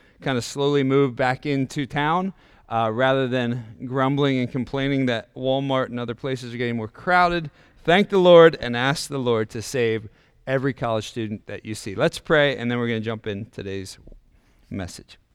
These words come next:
Father, thank you for your word. Thank you that you love to speak to us. Holy Spirit,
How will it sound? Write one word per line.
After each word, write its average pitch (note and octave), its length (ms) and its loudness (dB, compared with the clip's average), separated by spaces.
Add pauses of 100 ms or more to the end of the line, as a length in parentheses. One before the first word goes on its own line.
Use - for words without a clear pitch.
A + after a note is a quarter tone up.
(380)
Father, D3+ 320 6
thank E3 320 -2
you D#3 220 -2 (1040)
for - 160 -4
your C3+ 120 4
word. C#3+ 440 6 (680)
Thank B2 240 -4
you B2+ 80 0
that A2+ 160 -2
you A#2 120 -2
love A#2+ 240 2
to B2 80 -10
speak - 360 -6
to B2+ 180 -2
us. - 320 -4 (260)
Holy G#2+ 200 -4
Spirit, A2+ 380 -4